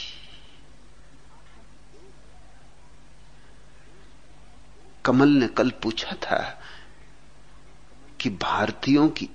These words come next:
इतनी अवमानना क्यों है, क्यों भारतीय की इतनी अप्रतिष्ठा है जगत में? बहुत कारण है,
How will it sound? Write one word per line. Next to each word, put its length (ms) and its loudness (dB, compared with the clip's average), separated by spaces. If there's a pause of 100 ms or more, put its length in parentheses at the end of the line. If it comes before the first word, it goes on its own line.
इतनी 560 4 (480)
अवमानना 760 8
क्यों 280 -2
है, 220 -8 (2000)
क्यों 460 12 (1800)
भारतीय 600 6
की 180 0
इतनी 400 6
अप्रतिष्ठा 800 2
है 160 0
जगत 420 -2
में? 140 -6 (2250)
बहुत 340 8
कारण 400 6
है, 100 -8